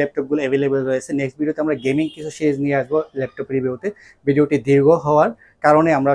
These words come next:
সবগুলো ল্যাপটপ আপনাদের জন্য দেখাতে পারছি না। যারা ল্যাপটপ নিতে চান তারা আমাদের Facebook পেজের কমেন্ট সেকশন চেক করতে পারেন, YouTube-এর কমেন্ট সেকশন চেক করতে পারেন।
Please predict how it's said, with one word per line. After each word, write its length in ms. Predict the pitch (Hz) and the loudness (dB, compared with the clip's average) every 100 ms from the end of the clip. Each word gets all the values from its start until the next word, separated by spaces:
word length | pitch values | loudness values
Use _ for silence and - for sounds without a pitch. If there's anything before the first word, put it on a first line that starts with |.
| - | 0
সবগুলো 260 | 143 139 143 | -2 2 2
ল্যাপটপ 180 | 135 135 | 0 -4
আপনাদের 180 | 135 131 | -4 -6
জন্য 120 | 135 135 | -6 -8
দেখাতে 220 | 131 131 | -8 -8
পারছি 180 | 127 123 151 | -8 -8 -4
না। 40 | 135 | -2
যারা 100 | 127 | -2
ল্যাপটপ 220 | 131 151 156 | -4 -4 -4
নিতে 120 | 156 | -4
চান 100 | 190 233 - - | -4 -10 -16 -10
তারা 120 | - 135 | -2 0
আমাদের 160 | 139 143 | 0 -2
Facebook 340 | 156 147 151 160 _ | -2 -2 -2 -6 _
পেজের 300 | 147 143 160 - 156 | 2 4 2 0 2
কমেন্ট 240 | 151 151 - | 2 0 -4
সেকশন 240 | 156 165 151 | -6 -8 -6
চেক 100 | 143 147 | -6 -4
করতে 180 | 135 147 | -6 -6
পারেন, 180 | 147 143 139 | -2 -2 -2
YouTube-এর 300 | 127 143 139 143 | -6 -6 -6 -4
কমেন্ট 200 | 143 139 | -6 -6
সেকশন 200 | 139 - 143 | -12 -12 -10
চেক 100 | 131 135 | -8 -8
করতে 140 | 123 | -6
পারেন। 120 | 131 | -6